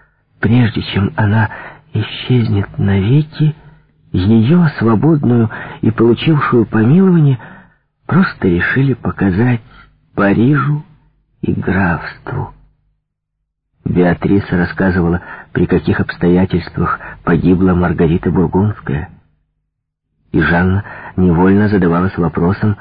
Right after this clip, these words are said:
уж не хотят ли расправиться также и с ней, только обставив иначе её кончину. Поэтому-то она едва прикоснулась к трапезе, устроенной в её честь Дени Дерсоном.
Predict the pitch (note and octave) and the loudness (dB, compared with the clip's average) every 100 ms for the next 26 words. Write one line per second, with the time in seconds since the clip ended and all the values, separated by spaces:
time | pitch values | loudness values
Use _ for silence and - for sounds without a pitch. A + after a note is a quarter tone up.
0 | - - - _ - - - E2+ - F2+ | -10 -20 -20 _ -6 -4 -2 -2 0 -4
1 | - G2 G#2+ G#2 G#2 - - - F2 F2+ | -2 -2 -2 -2 -2 -4 -12 -10 -4 -4
2 | - D#2+ G2+ G#2+ - G2+ - G#2+ G#2+ G#2 | -4 -2 0 0 -2 -6 -2 -2 0 -2
3 | - G2 F#2 - G#2 C#3 F3+ D3 - _ | -4 -8 -10 -6 0 2 2 0 -4 _
4 | _ _ _ _ - D2+ C#2+ E2+ C#2+ C2+ | _ _ _ _ -6 -4 -2 -2 -2 -4
5 | F#2 - - F2 E2 D#2+ - - G2+ E2 | -8 -8 -6 -2 0 0 -4 -2 0 2
6 | E2 E2+ - G#2+ G#2 G#2+ G#2+ A#2+ C3 - | 0 -2 -4 -2 0 0 -2 -2 -2 -2
7 | B2+ D#2+ - - _ _ _ _ _ _ | -2 -4 -8 -16 _ _ _ _ _ _
8 | _ _ _ _ _ _ _ _ _ _ | _ _ _ _ _ _ _ _ _ _
9 | _ _ - F#2 G2 G#2+ G#2 G2 G2+ G2+ | _ _ -2 2 2 2 0 0 -2 -2
10 | - - - - F2 F2+ F2+ F#2 A#2 A2+ | -6 -20 -12 -2 0 2 2 2 2 0
11 | F#2+ - F2 G2+ G2 - - F2 E2 D#2+ | -2 -2 0 0 -2 -8 -6 -2 0 0
12 | E2 E2+ E2+ - - F2 E2 D#2+ D#2+ E2 | -2 0 -2 -4 -2 0 2 0 0 0
13 | D#2+ - E2+ - - - D#2 F2 E2 D#2 | 0 0 -2 -2 -6 -4 0 2 2 2
14 | F2 - - F2 D#2+ D#2+ | 0 -2 -2 0 0 -2